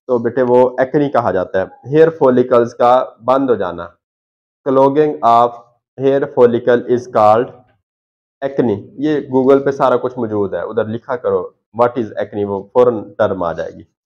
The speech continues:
Psoriasis। Psoriasis बेटे, skin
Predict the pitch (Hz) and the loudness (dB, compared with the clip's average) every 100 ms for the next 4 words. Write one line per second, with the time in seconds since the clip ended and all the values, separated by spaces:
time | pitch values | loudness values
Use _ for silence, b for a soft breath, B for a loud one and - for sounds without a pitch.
0 | _ _ _ _ _ - 147 131 127 127 | _ _ _ _ _ -2 0 4 4 4
1 | - - - _ _ _ _ _ _ _ | 2 0 -4 _ _ _ _ _ _ _
2 | _ _ _ _ _ _ b b - - | _ _ _ _ _ _ b b -8 0
3 | 139 139 135 135 160 143 127 139 135 135 | 2 6 4 4 0 0 2 4 2 0
4 | - 160 156 160 | 0 2 4 2